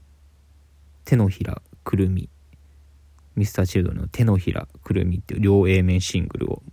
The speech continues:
えー、オマージュしたタイトルなんですけど、天才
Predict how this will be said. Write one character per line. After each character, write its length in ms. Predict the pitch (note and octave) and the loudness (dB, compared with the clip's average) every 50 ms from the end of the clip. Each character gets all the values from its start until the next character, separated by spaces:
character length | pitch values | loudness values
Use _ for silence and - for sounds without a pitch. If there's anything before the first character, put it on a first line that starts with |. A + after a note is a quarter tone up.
| - - _ - - - - - - - - - - - - _ _ _ | -20 -20 _ -20 -20 -20 -20 -20 -20 -20 -20 -20 -20 -20 -20 _ _ _
え 640 | - - D2 D#2+ C2+ C2+ - C2+ C#2+ C2+ C2 - - - - | -10 -8 -8 -8 -8 -10 -10 -12 -12 -14 -14 -16 -18 -20 -20
ー、 40 | - _ - | -20 _ -2
オ 80 | A#2 | 0
マ 160 | G#2+ G2 F#2 F2 | 2 2 2 2
ー 60 | E2+ | 0
ジ 80 | E2 | -2
ュ 20 | F#2 | -6
し 100 | - - | -8 -8
た 120 | - - | -8 -6
タ 140 | - - E2+ | -4 -2 -2
イ 60 | F2+ | -2
ト 100 | F2+ - | -2 -6
ル 40 | - | -8
な 80 | - - | -8 -8
ん 40 | |
で 60 | - F#2+ | -8 -8
す 80 | - | -8
け 60 | - | -10
ど、 80 | - - | -10 -10
天 280 | - - A2 G2 F#2+ F2+ | -2 0 2 2 2 0
才 340 | - - F2+ D#2+ - - | 0 -2 -2 -2 -2 -6